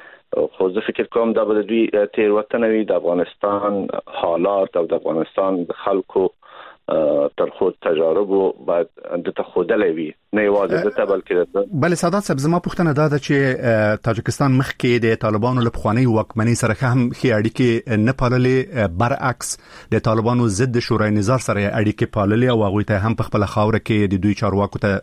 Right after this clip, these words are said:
Speaker 2: د دوی مشرانو ته ځای ورکړی و. آیا، اه، تاجکستان په همغه خوا روان دی؟
Speaker 1: اه، کاملاً، کاملاً. ما، ما ځکه غوښته چې دې ته هم، همدې نقطې ته راشم چې د دوی یعنې پخوانۍ رابطه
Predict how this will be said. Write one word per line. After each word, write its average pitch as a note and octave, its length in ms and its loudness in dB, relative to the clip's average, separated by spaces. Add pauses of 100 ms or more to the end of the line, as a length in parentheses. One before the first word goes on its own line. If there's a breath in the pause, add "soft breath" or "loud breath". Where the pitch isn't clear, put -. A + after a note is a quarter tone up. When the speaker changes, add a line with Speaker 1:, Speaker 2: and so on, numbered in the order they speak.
Speaker 2:
د G2 120 0
دوی G2 240 2 (400 loud breath)
مشرانو A#2 360 0
ته A2 120 -2
ځای A2+ 240 2
ورکړی G2+ 380 0
و. G#2 140 2
آیا، D#3 320 2 (180)
اه، A#2+ 180 2
تاجکستان B2+ 500 0
په C#3+ 80 0
همغه C3+ 280 4
خوا C3 240 0
روان B2+ 360 4
دی؟ B2+ 140 2 (1400)
Speaker 1:
اه، - 400 -2
کاملاً، F3 480 0 (300)
کاملاً. C#3 400 2
ما، A2 400 0
ما A2+ 240 0
ځکه A2+ 280 0
غوښته A#2 320 2
چې B2+ 160 -6
دې B2+ 60 2
ته B2 140 0
هم، A2+ 100 0
همدې A2 360 0
نقطې B2 320 0
ته G#2+ 100 0
راشم A#2+ 420 0
چې E2+ 120 -2
د F#2+ 140 2
دوی B2 220 0
یعنې G#2+ 180 0
پخوانۍ A2 520 0
رابطه G2+ 420 -2